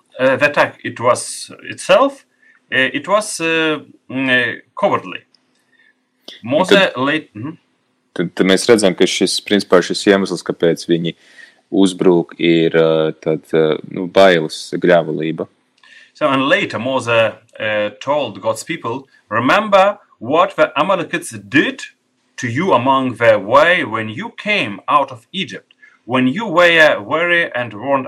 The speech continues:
Speaker 1: out, they met you on your journey and cut off all who were lagging behind. They had no fear of God."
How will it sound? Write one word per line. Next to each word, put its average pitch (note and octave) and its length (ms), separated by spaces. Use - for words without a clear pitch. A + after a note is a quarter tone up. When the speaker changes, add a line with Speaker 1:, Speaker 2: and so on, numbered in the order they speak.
Speaker 1:
out, D#3 360
they E3+ 200
met G#3+ 420
you C3 280
on A#2+ 200
your D#3 200
journey D#3+ 520
and B2+ 240
cut G#3+ 220
off E3 300
all F#3 600
who B2+ 80
were B2 540
lagging D3+ 760
behind. B2 500
They C3 160
had B2 420
no B2+ 400
fear G#2 480
of F#2+ 180
God." - 240